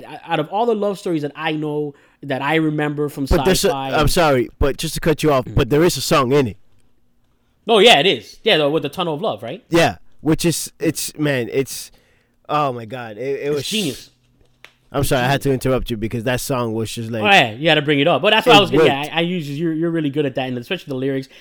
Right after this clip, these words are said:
Speaker 1: and the harmony and the way they present the episode. So, I mean, back to it, but, like, that's what I was saying. Highlander is the only other one that comes close. This, by far, uh, and we're going full out spoilers, so it's, it's what I gotta say.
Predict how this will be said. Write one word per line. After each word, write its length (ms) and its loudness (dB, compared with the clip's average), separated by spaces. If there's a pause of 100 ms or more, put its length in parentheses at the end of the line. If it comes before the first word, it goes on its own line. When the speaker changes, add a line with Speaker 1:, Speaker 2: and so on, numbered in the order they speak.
(120)
Speaker 1:
and 120 0
the 80 -2
harmony 400 2
and 160 0
the 60 2
way 480 2 (200)
they 120 0
present 340 -4
the 80 -2
episode. 480 -2
So, 240 -2 (220)
I 80 4
mean, 120 2
back 260 2
to 100 -4
it, 80 -2
but, 80 0
like, 100 0
that's 120 0
what 40 2
I 20 2
was 80 0
saying. 180 0
Highlander 360 -2
is 80 -4
the 80 0
only 220 -2
other 120 -2
one 160 -4
that 120 -4
comes 180 -6
close. 440 -4 (260)
This, 280 -2
by 300 -2
far, 480 -4 (260)
uh, 200 0
and 160 0
we're 80 0
going 280 -2
full 280 -2
out 180 0
spoilers, 480 -6
so 160 -8
it's, 140 -12
it's 180 -14
what 180 -4
I 60 -6
gotta 180 -4
say. 380 -6